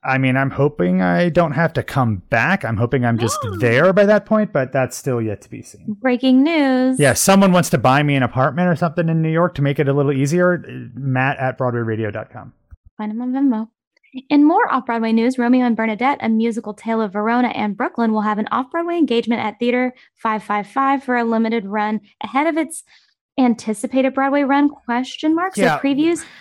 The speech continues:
Speaker 1: Hmm.
Speaker 2: yeah. I, I, I, mm, previews are set to begin Tuesday, February first of next year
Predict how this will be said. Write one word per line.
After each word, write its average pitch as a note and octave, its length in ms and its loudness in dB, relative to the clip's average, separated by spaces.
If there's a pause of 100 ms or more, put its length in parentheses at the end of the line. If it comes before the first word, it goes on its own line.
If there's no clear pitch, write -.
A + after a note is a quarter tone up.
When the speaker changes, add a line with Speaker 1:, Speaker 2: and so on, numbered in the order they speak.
(220)
Speaker 1:
Hmm. F3+ 220 -8
Speaker 2:
yeah. G3+ 460 0 (560)
I, E4+ 200 -2
I, E4 180 -4 (300)
I, - 140 -12
mm, E4+ 240 2 (420)
previews F#4 280 2
are F#4+ 60 2
set D#4 200 -2
to C#4+ 60 -2
begin B3+ 400 2
Tuesday, C4 440 0
February A#3 440 -2
first G#3 400 -4
of G3 100 -10
next F#3 380 -6
year A#3+ 260 0